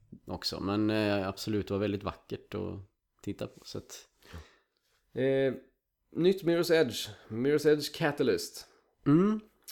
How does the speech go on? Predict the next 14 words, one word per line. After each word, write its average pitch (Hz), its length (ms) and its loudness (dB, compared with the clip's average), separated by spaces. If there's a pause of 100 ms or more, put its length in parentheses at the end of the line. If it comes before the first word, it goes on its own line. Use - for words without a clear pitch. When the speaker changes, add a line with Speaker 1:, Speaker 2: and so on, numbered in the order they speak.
(160)
Speaker 2:
Nu 139 280 4
är 143 40 4
det 143 80 6
så 139 260 4
att 135 220 -2
man 131 180 2
tänker 131 440 0
att 120 320 -2
släppa 135 560 -2
ett 123 120 -4
Mirror's 131 300 -2
Edge 127 360 -2
där, 113 520 4
eh, 107 60 -2